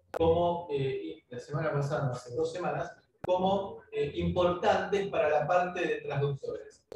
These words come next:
Honeywell, ah, Huawei, ya ahí apar-, empezó a, a, a tallar Huawei,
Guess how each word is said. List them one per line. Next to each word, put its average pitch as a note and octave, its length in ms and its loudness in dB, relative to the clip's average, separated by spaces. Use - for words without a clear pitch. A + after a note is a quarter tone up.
Honeywell, F#3+ 920 2
ah, - 440 2
Huawei, F#3 720 6
ya - 100 4
ahí G#3+ 140 8
apar-, F3+ 380 6
empezó E3 460 2
a, - 160 2
a, - 520 -8
a - 40 -12
tallar E3 440 -2
Huawei, F#3 500 4